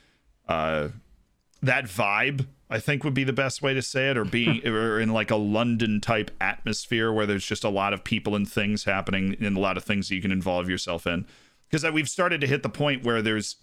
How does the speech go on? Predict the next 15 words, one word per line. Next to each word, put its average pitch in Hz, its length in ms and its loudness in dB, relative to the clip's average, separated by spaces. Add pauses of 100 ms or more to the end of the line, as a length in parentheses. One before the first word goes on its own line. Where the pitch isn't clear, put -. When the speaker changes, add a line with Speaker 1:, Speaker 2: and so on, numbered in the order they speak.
Speaker 1:
a, 107 60 -2
you 104 100 0
know, 104 80 2
there's 101 220 -2
an 104 60 -4
entity 104 340 -2
that's 98 140 -4
asked 98 340 -2
me 104 100 0
to 85 140 -2
host - 440 -2
some 131 160 -2
things 131 380 -2
for 127 220 0
them. 131 220 -2